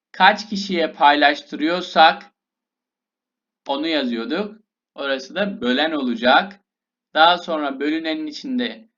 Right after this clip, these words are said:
bölen sayı kaç tane var onu arı-, arıyorduk. Yani aslında bu arkadaşlara kaçar tane düşüyor toplar.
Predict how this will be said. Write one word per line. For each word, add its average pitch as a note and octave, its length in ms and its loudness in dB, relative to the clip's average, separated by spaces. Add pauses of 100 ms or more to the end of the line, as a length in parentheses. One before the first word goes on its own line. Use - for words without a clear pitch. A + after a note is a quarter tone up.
(320)
bölen D3+ 280 0
sayı C3 320 -8
kaç D3+ 280 -2
tane C3+ 280 -6
var B2 140 0
onu B2 320 -8
arı-, D#3 340 -2
arıyorduk. D3+ 640 -6
Yani C#3 260 -2
aslında C#3 720 -2 (680)
bu C#3+ 120 -2
arkadaşlara C#3 760 0
kaçar D#3 500 2
tane C3+ 340 -2
düşüyor A#2+ 540 -6 (120)
toplar. A#2+ 600 -6